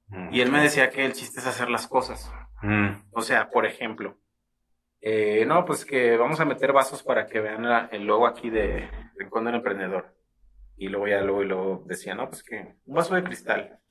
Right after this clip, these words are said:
Speaker 2: No, mejor de plástico porque luego se quiebran". ¿No? Entonces ahí ya, ya se pierde
Speaker 1: Sí.
Speaker 2: que estar discutiendo que, que si una cosa, o sea, la finalidad era que estar con, en vez de tener aquí la bebida porque no nos patrocinan.
Speaker 1: <laughs> Ándale.
Speaker 2: La bebida y, y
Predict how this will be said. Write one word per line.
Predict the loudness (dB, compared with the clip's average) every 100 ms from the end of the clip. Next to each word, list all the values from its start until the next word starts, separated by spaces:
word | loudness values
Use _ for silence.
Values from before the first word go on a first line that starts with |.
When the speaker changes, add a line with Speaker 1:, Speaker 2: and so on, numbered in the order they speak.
| _ _ -12 2
Speaker 2:
No, | 4
mejor | 4 2 0
de |
plástico | 0 -4 -4 -12
porque | -10 -6 0
luego | 0
se | -2
quiebran". | -8 -8 -8 -12 -20 -20 -20 _
¿No? | -14 -10
Entonces | -6 0
ahí | 2 4
ya, | 4
ya | 4 2
se | 0
pierde | 2 2 2 0
Speaker 1:
Sí. | 4
Speaker 2:
que | 6 4 0
estar | -4 -2 -2 -2 -10
discutiendo | -8 -8 -4 -2 -2 -4
que, | -6 -8 -12 _
que | -12
si | -4
una | -4
cosa, | -2 -4 -4
o |
sea, | -4
la | -4
finalidad | -4 -4 0 4 4 4
era | 0 -2
que | 0 0 -2 -12 -20 _
estar | -20 2 2 4
con, | 0 -4 -6 -10 -12 -12 -14 -12
en | -6
vez | -2 0
de | 0
tener | 0 2
aquí | 2 4
la | 4
bebida | 6 4 2
porque | 0 -6
no | -6
nos | -4
patrocinan. | -4 -6 -8 -6 -8 -8 -14 _ -20 -4
Speaker 1:
<laughs> | 4 6 8 6 8
Ándale. | 6 8 6 4 -2 -14 _
Speaker 2:
La | 4
bebida | 6 8 6
y, | 6 4
y | 2 -2 -6 -10